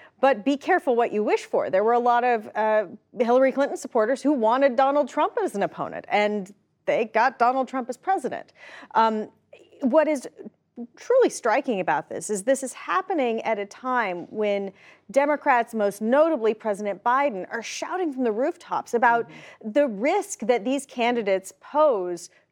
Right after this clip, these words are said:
Speaker 1: to American democracy, that, that the idea that people will deny election outcomes, that that is a danger to America, at the same time that some Democratic outside groups are boosting these candidates. Now,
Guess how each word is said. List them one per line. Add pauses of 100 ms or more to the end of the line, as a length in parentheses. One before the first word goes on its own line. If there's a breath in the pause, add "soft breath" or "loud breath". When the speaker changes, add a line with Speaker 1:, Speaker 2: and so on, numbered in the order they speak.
Speaker 1:
to
American
democracy,
that, (240 loud breath)
that
the
idea
that
people
will
deny
election
outcomes,
that
that
is
a
danger
to
America, (360 soft breath)
at
the
same
time
that
some
Democratic
outside
groups (100)
are (360)
boosting
these
candidates.
Now,